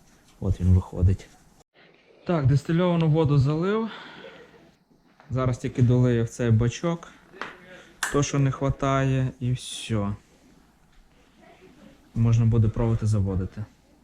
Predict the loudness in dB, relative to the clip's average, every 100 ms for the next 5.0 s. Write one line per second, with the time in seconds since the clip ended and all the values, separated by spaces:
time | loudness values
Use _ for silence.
0 | _ _ _ _ _ _ _ _ _ -20
1 | -20 -8 -8 -6 -4 -2 2 2 2 2
2 | 2 2 0 -2 -6 -6 0 2 2 2
3 | -2 -4 -8 -6 -6 -8 _ _ 2 6
4 | 6 6 6 6 4 2 2 2 0 -8